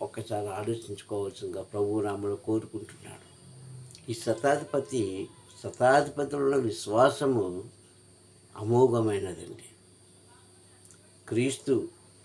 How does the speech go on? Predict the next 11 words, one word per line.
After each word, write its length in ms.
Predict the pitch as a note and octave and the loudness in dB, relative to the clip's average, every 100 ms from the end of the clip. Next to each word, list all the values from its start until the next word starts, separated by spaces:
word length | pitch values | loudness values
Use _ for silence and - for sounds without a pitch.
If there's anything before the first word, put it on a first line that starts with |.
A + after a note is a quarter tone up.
| - - - - - - - - - - - | -20 -20 -20 -20 -20 -20 -20 -20 -20 -8 -2
చెబితే 580 | A#2 A#2+ A2+ B2 G2+ - - - - - - - | 0 2 6 6 6 0 -18 -20 -20 -20 -14 -6
ఎలాంటి 840 | F#2+ A#2 C#3 D#3 D3+ - D#3+ - - - | 2 8 10 10 6 6 6 4 -4 -8
రోగమైనా 640 | G#2 A2 A#2 B2+ B2+ B2 A#2+ | 0 4 6 6 6 6 2
సరే 520 | A2+ G#2 A2 F#2+ - | 0 2 2 2 -4
వెళ్ళిపోతుంది 1160 | F#2+ A2 A#2+ C#3 - A#2 A#2 A2+ G#2 A2 G#2 - | -2 0 2 0 2 2 2 0 0 0 0 -2
అని 220 | G#2 G#2+ | -2 -2
విశ్వాసంతో 880 | F#2+ F#2+ - G#2 A2+ C3 C3 C3 B2 | -2 -6 -6 0 2 2 0 0 2
వచ్చాడు. 340 | A#2 - A2 G#2 | 2 0 -2 -2
ఎందుకంటే 640 | G#2+ A#2+ A#2 - G2+ F#2+ | -2 0 -2 0 -2 -2
అంతకుముందు 720 | A2 A#2 - C3+ B2 B2+ D3+ E3+ | -2 -2 -2 -2 0 2 4 2
క్రీస్తు 500 | C#3 B2 C#3 B2+ | 2 -2 -4 -6